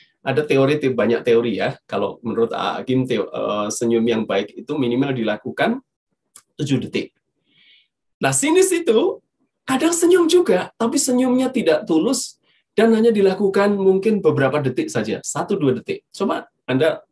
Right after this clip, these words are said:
praktekkan senyum hanya satu dua detik. Apa yang terjadi? <laughs> Sinis. Ya.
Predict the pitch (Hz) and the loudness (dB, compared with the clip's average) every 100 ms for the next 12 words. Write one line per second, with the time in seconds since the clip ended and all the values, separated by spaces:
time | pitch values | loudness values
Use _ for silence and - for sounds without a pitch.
0 | _ - 135 - 117 - 98 - - 135 | _ -8 -8 -4 -4 -2 -4 -4 -2 0
1 | 127 185 226 - - _ - 117 120 131 | 2 2 2 -4 -20 _ -4 0 0 0
2 | 131 131 113 95 95 110 - 131 165 160 | -2 0 -2 -2 -8 -12 -8 -4 -2 -2
3 | 117 110 143 - _ _ _ _ 151 - | -4 -4 -4 -8 _ _ _ _ -8 -8
4 | _ _ _ _ - - - - - 403 | _ _ _ _ -20 -20 -20 -10 -6 -4
5 | 440 523 - - - 131 - _ _ _ | -2 0 2 0 -2 -6 -14 _ _ _
6 | _ _ _ _ 127 127 143 - | _ _ _ _ 0 2 2 -2